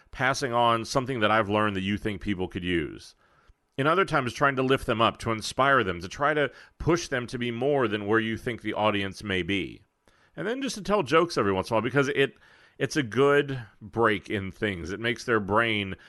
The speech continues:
kind of release that little bit, hit of dopamine. They, they like it, it's funny, and it, it changes it, and it keeps them engaged. But think about how can you cycle through all of these. And so the basic, most basic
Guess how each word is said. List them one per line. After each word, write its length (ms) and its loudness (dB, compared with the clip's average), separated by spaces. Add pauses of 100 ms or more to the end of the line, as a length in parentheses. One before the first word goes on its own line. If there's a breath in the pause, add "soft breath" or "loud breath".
(240 loud breath)
kind 160 -6
of 60 -2
release 260 2
that 120 0
little 180 0
bit, 120 0
hit 140 0
of 60 -2
dopamine. 500 0
They, 120 4
they 220 2
like 340 2
it, 80 0
it's 200 -4
funny, 320 -2
and 80 -4
it, 100 -2
it 140 -4
changes 420 -4
it, 60 -2
and 80 -4
it 140 -6
keeps 280 -6
them 140 -6
engaged. 640 -4 (640 soft breath)
But 180 -2
think 260 -4
about 260 4
how 180 0
can 160 -6
you 100 -2
cycle 440 -2
through 320 -4
all 140 0
of 100 -8
these. 460 -12 (1400)
And 140 -4
so 120 2
the 120 2
basic, 600 0 (300)
most 460 -2
basic 540 -2